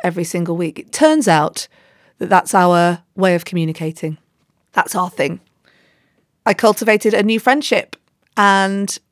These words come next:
have found ways of creating space and creating time for her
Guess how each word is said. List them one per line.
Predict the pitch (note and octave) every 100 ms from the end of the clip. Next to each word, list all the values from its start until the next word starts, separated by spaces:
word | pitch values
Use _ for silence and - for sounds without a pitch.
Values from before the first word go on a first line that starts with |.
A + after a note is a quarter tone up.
| -
have | - F#3+ F3+ - _ _
found | - A3+ G3+ G3 G3+ -
ways | G3+ F#3+ F#3 F#3 F3
of | - G3 F#3+ - - - - - - -
creating | C#4+ B3+ B3+ B3+ A#3
space | - A#3 G#3+ B3
and | G3+
creating | A3+ G3+ G#3+
time | - G3+ G3
for | - G#3 F#3+ F#3 F#3 - -
her | - A#3 F3 D#3 F3+ A3